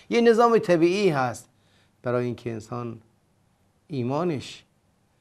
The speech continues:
و اعتقادش بر اینکه "انا لله و انا الیه راجعون" محک بخوره،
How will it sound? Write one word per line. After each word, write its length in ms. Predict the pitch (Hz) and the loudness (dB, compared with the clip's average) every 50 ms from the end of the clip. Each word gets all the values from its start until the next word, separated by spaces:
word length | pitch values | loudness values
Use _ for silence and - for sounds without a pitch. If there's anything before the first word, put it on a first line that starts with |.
| _ _ _ _ _ _ _ _ | _ _ _ _ _ _ _ _
و 80 | 110 110 | -10 -8
اعتقادش 840 | 123 - - 120 107 - - 113 - 160 170 175 160 156 127 - | -8 -8 -8 -10 -12 -12 -14 -8 -6 -4 -4 -2 -4 -6 -8 -8
بر 140 | - 131 123 | -10 -10 -10
اینکه 400 | - - 165 131 - - - 180 | -8 -8 -10 -10 -10 -12 -10 -8
"انا 300 | 156 139 131 123 113 110 | -8 -6 -6 -8 -8 -10
لله 320 | 107 104 107 104 104 104 131 | -12 -12 -12 -12 -12 -10 -10
و 260 | 160 165 156 131 131 - | -10 -10 -10 -12 -12 -12
انا 260 | 120 117 110 107 107 | -12 -12 -12 -12 -14
الیه 380 | 110 107 107 104 98 98 104 | -14 -14 -16 -16 -16 -16 -16
راجعون" 580 | 98 101 98 98 90 - 92 107 113 135 147 156 156 _ _ _ _ _ _ _ _ _ _ _ _ _ _ _ 127 | -16 -16 -16 -18 -18 -20 -20 -18 -16 -16 -18 -18 -20 _ _ _ _ _ _ _ _ _ _ _ _ _ _ _ -10
محک 380 | 117 101 110 110 - - - | -10 -10 -10 -12 -14 -18 -20
بخوره، 340 | - - - - - - _ | -20 -20 -20 -20 -20 -20 _